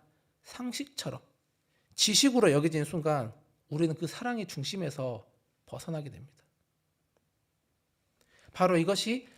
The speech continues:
한계를 뛰어넘는 그 하나님 사랑을 받는 자들이 주의해야 할 부분입니다. 무슨 말입니까?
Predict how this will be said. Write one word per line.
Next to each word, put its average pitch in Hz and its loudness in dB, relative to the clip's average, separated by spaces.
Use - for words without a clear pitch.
한계를 269 0
뛰어넘는 165 2
그 170 -6
하나님 240 0
사랑을 220 0
받는 165 0
자들이 135 -4
주의해야 185 -6
할 180 -8
부분입니다. - -14
무슨 151 -12
말입니까? 147 -10